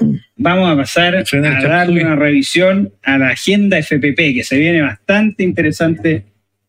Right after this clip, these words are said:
Speaker 2: esta semana. El miércoles veinticinco,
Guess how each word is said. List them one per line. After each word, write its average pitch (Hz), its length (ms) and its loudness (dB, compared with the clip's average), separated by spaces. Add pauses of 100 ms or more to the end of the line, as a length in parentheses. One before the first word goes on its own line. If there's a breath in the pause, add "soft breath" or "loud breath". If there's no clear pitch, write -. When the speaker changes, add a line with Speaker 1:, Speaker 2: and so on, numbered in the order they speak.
(120)
Speaker 2:
esta 190 320 0
semana. 120 540 0 (1000)
El 170 200 2
miércoles 294 640 2
veinticinco, 190 1040 0